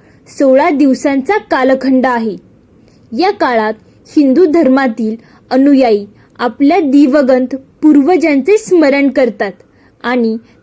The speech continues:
त्यांच्या आत्म्यांच्या शांतीसाठी श्राद्ध, तर्पण विधी,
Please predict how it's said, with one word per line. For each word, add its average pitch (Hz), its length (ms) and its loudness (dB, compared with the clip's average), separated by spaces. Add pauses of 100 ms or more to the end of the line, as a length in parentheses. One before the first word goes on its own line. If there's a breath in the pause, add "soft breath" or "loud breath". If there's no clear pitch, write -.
त्यांच्या 262 380 -2
आत्म्यांच्या 269 720 -2
शांतीसाठी 262 880 -2 (340 soft breath)
श्राद्ध, 226 680 0 (400 soft breath)
तर्पण 262 580 0
विधी, 240 600 0